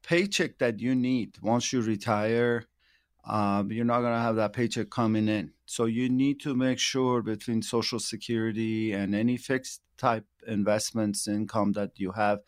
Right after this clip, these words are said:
do you have enough? If you do, then, uh, great. Uh, you know, we could concentrate on growing your assets, uh, by setting up a, a, a meeting with our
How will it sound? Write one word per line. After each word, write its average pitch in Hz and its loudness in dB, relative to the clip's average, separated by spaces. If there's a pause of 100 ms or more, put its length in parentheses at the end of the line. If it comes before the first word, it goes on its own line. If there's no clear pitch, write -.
(440)
do 123 -8
you 170 0
have 156 2
enough? 139 -2 (560)
If 131 0
you 139 2
do, 160 0
then, 139 0
uh, 120 2
great. 127 2 (140)
Uh, 104 -2
you 117 0
know, 117 0
we 117 -2
could 123 -4
concentrate 123 0
on 113 0
growing 127 0
your 101 2
assets, 104 -2
uh, 107 -4
by 104 -4
setting 131 0
up 123 0 (120)
a, 104 -2
a, 98 -4
a 92 -6 (540)
meeting 135 0
with 107 0
our 104 0